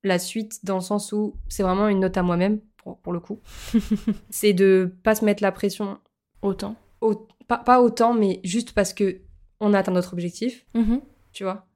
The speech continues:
Speaker 1: Et c'est pas parce qu'on a atteint notre objectif là, et que genre ça s'est très bien passé, qu'il faut qu'on veuille encore plus
Speaker 2: Oui.
Speaker 1: donner la
Speaker 2: Mm,
Speaker 1: prochaine
Speaker 2: mm, mm.
Speaker 1: fois. Et, hum, et c'est vraiment un truc que je, je me dis vraiment, parce que j'ai toujours tendance à vouloir faire mieux.
Speaker 2: Oui.
Speaker 1: Pas forcément plus, mais mieux.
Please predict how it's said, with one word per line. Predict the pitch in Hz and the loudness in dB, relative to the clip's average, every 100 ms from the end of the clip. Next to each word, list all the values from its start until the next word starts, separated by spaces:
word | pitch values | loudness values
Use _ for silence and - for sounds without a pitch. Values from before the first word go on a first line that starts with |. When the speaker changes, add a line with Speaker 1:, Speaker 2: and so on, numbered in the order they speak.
| - | -6
Speaker 1:
Et | 202 | 2
c'est | 214 | 4
pas | 247 | 4
parce | 254 220 | 2 2
qu'on | - 202 | 2 2
a | |
atteint | 180 190 | 2 0
notre | 185 196 | 0 -2
objectif | 185 185 196 180 | -2 -4 -6 -4
là, | 196 202 226 _ _ _ - | -2 -2 -4 _ _ _ -18
et | 185 | -6
que | 202 185 185 180 | 0 0 0 0
genre | 185 | -4
ça | 185 185 | -4 -6
s'est | 190 | -4
très | - | -2
bien | 196 | -2
passé, | 196 190 208 220 226 _ _ - | 0 2 4 2 0 _ _ -14
qu'il | 202 | -8
faut | 208 208 | -2 0
qu'on | 208 190 | 2 4
veuille | 196 | 4
encore | 190 180 220 - - | 4 0 -4 -6 -2
plus | 254 226 | 0 2
Speaker 2:
Oui. | 214 | 2
Speaker 1:
donner | 202 | 0
la | 190 | 0
Speaker 2:
Mm, | 175 208 | -2 -4
Speaker 1:
prochaine | 180 185 | -4 -4
Speaker 2:
mm, | |
mm. | 185 | -4
Speaker 1:
fois. | 165 _ _ _ - | -6 _ _ _ -4
Et, | 190 185 180 175 180 | 0 2 0 0 -2
hum, | 180 175 175 175 175 170 175 - | -4 -4 -4 -6 -6 -8 -10 -8
et | |
c'est | 180 190 | -2 0
vraiment | 202 247 | 2 4
un | 214 | 2
truc | 226 226 - | 0 -4 -4
que | 196 | -4
je, | 175 165 170 | -4 -6 -6
je | 165 | -4
me | 175 | -4
dis | 170 180 | -4 -4
vraiment, | 175 196 185 | -4 -4 -4
parce | 180 - | -6 -6
que | 190 | -4
j'ai | 180 | -4
toujours | 185 214 | -4 -4
tendance | 190 185 190 | -4 -4 -4
à | 170 170 165 | -4 -6 -6
vouloir | 180 175 | -6 -4
faire | 185 170 | -4 0
mieux. | 185 220 - | 0 0 -4
Speaker 2:
Oui. | 214 202 - _ _ _ _ _ _ _ _ _ _ _ _ - | -4 -4 -6 _ _ _ _ _ _ _ _ _ _ _ _ -6
Speaker 1:
Pas | 214 | -4
forcément | 214 214 196 | 0 0 0
plus, | - 214 208 180 | 0 -2 -2 -2
mais | 175 | 0
mieux. | 175 202 | 2 2